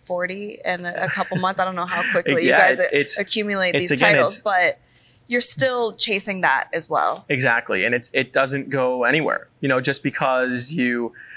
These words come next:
Speaker 2: wanna put on a reality show, um, doesn't, doesn't, uh, doesn't take anything away from, from, uh, from our interest in, in the core of ultimately what FaZe Clan has always represented
Speaker 1: Yeah.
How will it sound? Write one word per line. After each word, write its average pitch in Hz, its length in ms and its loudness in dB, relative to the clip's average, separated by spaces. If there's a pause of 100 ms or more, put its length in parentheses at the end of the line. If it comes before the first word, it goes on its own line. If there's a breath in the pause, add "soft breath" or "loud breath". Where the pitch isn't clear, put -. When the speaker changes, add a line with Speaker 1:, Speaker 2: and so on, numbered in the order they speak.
(340 loud breath)
Speaker 2:
wanna 143 260 2
put 147 240 0
on 151 160 2
a 147 80 2
reality 147 500 4
show, 131 460 2 (300)
um, 135 480 0
doesn't, 139 480 0
doesn't, 131 480 -2
uh, 117 440 2
doesn't 131 260 -2
take 135 180 -2
anything 127 280 -2
away 123 260 0
from, 117 340 -6
from, 113 420 -10
uh, 101 280 0 (340 soft breath)
from 135 180 -2
our 120 140 0
interest 123 560 -2
in, 120 320 -2
in 117 380 -2
the 120 80 -4
core 131 280 -2
of 135 80 -4
ultimately 123 380 0
what 120 200 0
FaZe 120 280 -2
Clan 120 220 -2
has 120 280 0
always 131 460 0
represented 117 720 -2 (340 loud breath)
Speaker 1:
Yeah. 202 260 -10